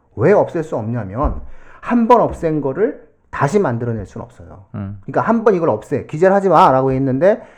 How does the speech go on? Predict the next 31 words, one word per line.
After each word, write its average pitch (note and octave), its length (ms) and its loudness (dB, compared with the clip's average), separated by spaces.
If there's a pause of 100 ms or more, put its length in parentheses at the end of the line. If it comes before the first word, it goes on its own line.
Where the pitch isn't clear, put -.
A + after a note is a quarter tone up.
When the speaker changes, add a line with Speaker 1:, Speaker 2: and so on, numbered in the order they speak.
(140)
Speaker 1:
나중에 D3 420 2
이거를 C#3 500 0 (220)
기재해라고 F#3 680 2
얘기할 C3+ 200 -2
수는 A#2+ 180 -8
없어요. D#2+ 300 -16
그러니까는 E3+ 500 -2 (360)
어, F#3+ 500 4
수상 G#3+ 280 0
실적은 G3 340 -4
기재해, E3+ 560 0
기재하는데 F3 600 0
반영을 E3+ 420 0
하나만 F#3 300 0
할게, E3+ 460 -2 (320)
요 D3 120 4
정도 A#3+ 320 6
선에서 F3+ 240 -4
타협을 F3+ 280 -2
하고자 D#3+ 240 -4
하는 C#3+ 140 -4
이유는 A2+ 220 -4
뭐냐면 F2+ 600 -4 (500)
뭐 F#2 200 -12
어떤 G3 420 0
보관을 C3+ 380 0
갖고 A#2+ 240 -8
있냐면은 G2 720 -10 (160)
결국은 G2+ 460 -8
절대평가 B2+ 920 -4
시에 F2+ 600 -12